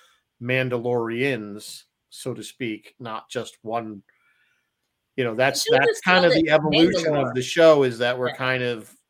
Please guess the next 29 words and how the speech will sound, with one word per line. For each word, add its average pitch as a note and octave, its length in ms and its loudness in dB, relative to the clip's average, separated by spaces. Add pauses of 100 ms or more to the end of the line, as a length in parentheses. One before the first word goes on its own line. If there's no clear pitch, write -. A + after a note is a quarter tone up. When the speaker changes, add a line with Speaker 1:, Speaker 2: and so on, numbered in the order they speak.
(360)
Speaker 1:
you D#3 120 -2
know, C3+ 100 0
because C3 240 -4
now E3+ 180 2
we F3+ 100 2
have D3+ 120 2
the C#3 60 -8
two E3 180 -6
clans D#3 400 -4
that B2+ 100 -2
are B2 60 0
basically B2+ 400 -2
back A#2 300 -8
together. C3 480 -6 (520)
We C3+ 100 -4
have A2+ 160 -4
the, A#2+ 260 -6
the B2 80 -12
kind B2+ 260 -6
of A2+ 100 -10
this A2+ 160 -14
very B2 260 -4
orthodox, B2+ 880 -6
don't B2+ 240 -8
take B2 220 -8
your A2 80 -12
helmet C#3+ 400 -4
off A#2 240 -6 (220)
peop-, C3 260 -12